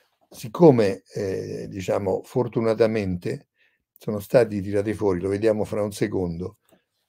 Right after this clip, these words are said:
oggetti che calcolano, cioè fanno un'operazione elementare in un microsecondo all'inizio, cioè all'inizio quando è cominciato il giochetto,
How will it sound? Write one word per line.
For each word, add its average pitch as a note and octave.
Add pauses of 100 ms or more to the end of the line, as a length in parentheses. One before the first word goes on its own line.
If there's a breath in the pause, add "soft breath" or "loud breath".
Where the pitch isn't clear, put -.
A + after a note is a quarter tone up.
oggetti A2+
che F#2
calcolano, G#2 (320)
cioè G#2
fanno A2+
un'operazione G#2
elementare G2 (1300)
in B2+
un A#2+
microsecondo C#3
all'inizio, G2
cioè F2+
all'inizio F#2
quando F2+
è F2+
cominciato F#2+
il F2+
giochetto, F2+